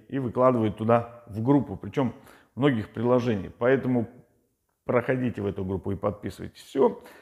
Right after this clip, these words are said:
открывайте данное приложенице и наслаждайтесь, как говорится, э, его удобствами. Вообще, вообще крутая тема.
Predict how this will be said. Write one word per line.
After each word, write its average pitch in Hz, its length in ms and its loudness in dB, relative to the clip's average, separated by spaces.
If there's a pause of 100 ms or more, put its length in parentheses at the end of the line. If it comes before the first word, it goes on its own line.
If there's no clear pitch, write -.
(160)
открывайте 151 640 6
данное 120 320 2
приложенице 170 880 -2 (2500)
и 220 180 4
наслаждайтесь, 208 840 6
как 147 180 -2
говорится, 151 800 6
э, 123 500 6
его 147 320 4
удобствами. 139 720 0
Вообще, 117 460 0
вообще 104 320 -4
крутая 143 640 6
тема. 82 400 -12